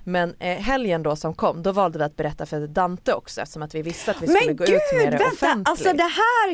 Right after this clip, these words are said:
Speaker 2: glömde ju jag att fråga dig förra avsnittet och typ
Speaker 1: <laughs>
Speaker 2: glömt överhuvudtaget. Så ni har alltså inte berättat för Dante, Dante då som är din son, för er som inte har koll,
Speaker 1: Ja.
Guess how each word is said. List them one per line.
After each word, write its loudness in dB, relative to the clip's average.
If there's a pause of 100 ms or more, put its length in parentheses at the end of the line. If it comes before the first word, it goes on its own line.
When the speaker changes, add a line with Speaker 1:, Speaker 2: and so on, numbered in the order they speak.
Speaker 2:
glömde 4
ju 2
jag 4
att -4
fråga 4
dig 0
förra 2
avsnittet 2
och 0
typ 2
Speaker 1:
<laughs> -4
Speaker 2:
glömt 2
överhuvudtaget. 2 (680)
Så 2
ni 6
har 4
alltså 0
inte 2
berättat 0
för -2
Dante, 2
Dante 2
då 4
som 0
är 2
din 0
son, 0
för 0
er 4
som -2
inte 0
har 2
koll, 2
Speaker 1:
Ja. 2